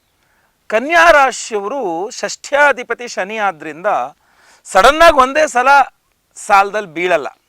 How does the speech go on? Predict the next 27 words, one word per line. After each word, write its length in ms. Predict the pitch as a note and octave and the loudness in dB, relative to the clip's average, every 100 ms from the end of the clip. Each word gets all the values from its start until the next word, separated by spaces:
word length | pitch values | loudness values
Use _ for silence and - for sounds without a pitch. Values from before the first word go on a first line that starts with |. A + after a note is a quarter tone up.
| _ _ - | _ _ -8
ಅವರು 180 | G3 | -8
ಸ್ವಲ್ಪ 140 | A3 F#3 | -6 -10
ಸಿಂಹ 300 | - F#3 G#3 | -10 -8 -6
ರಾಶಿಯವ್ರ 340 | F3+ F3+ D#3+ | -6 -8 -12
ಥರನೇ 320 | D#3 C#3+ B2 _ _ _ _ _ | -10 -12 -12 _ _ _ _ _
ಸ್ಟಾರ್ಟಿಂಗಲ್ಲಿ 560 | - C4 C#4 E4 D#4+ D#4 | -4 2 2 2 -4 -4
"ನನಗೇನು 340 | C#4+ D4 F4 | -4 -4 -4
ಸಾಲ 200 | D#4+ D#4 | 2 4
ಇಲ್ಲ, 200 | D4+ C#4+ | 6 4
ನನಗೇನು 320 | C4+ C4 C#4+ C#4 | 0 -2 -4 2
ಸಾಲ 140 | C4+ | 2
ಇಲ್ಲ, 100 | C4 | 2
ನನಗೇನು 320 | B3 A#3 B3 | -2 -2 -2
ಸಾಲ 180 | A3+ A#3 | 0 0
ಇಲ್ಲ" 200 | A#3 A3 | 2 -2
ಅನ್ಕೊಂಡೇ 340 | G#3+ G#3 A3 | -2 -4 -4
ಓಡಾಡ್ತಾರೆ. 540 | A3 F#3 D#3 C3+ - _ _ _ _ _ - | -4 -4 -6 -8 -16 _ _ _ _ _ 0
ಆದ್ರೆ 640 | D#4 F4 C4 A#3 D4 - _ _ _ _ G3+ | 4 4 6 6 4 -2 _ _ _ _ -6
ಒಂದ್ 200 | A3+ A3 | 0 4
ಆರು 300 | A#3 - - | 6 4 0
ತಿಂಗಳು, 200 | D#4 D4+ | -4 -4
ಒಂದ್ 160 | C4+ | 2
ವರ್ಷ 180 | C4 C4 | 0 4
ಆಗುವಷ್ಟರಲ್ಲಿ 760 | C#4+ B3+ C4+ - C4 C#4+ E4 - _ _ - | 2 4 0 2 0 0 -6 -10 _ _ -4
ಏನೂ 340 | G3 D4+ F4+ | 2 2 2
ಇಲ್ಲದ 200 | F4 D#4+ | 0 0
ಸಾಲ, 320 | D4+ - C#4+ | 0 4 6